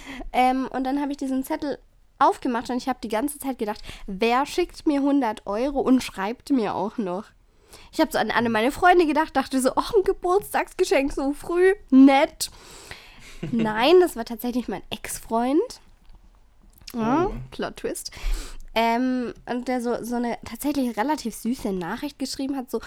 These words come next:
Speaker 1: ja, es tut ihm voll leid, er war viel zu unreif, bliblablubsi-blubs und hier und da und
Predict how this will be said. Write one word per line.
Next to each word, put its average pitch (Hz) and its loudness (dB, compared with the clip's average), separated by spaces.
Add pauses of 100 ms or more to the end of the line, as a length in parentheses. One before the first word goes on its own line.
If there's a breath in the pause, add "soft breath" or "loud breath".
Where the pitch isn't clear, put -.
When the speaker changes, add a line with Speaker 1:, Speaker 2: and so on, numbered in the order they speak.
(160 loud breath)
Speaker 1:
ja, 208 -8
es 208 -10
tut - -12
ihm 202 -10
voll 247 -6
leid, 311 -2
er 220 -4
war 226 -4
viel 233 -6
zu - -8
unreif, 269 -2
bliblablubsi-blubs 285 0
und 233 0
hier 285 0
und 262 -2
da 240 0
und 202 -4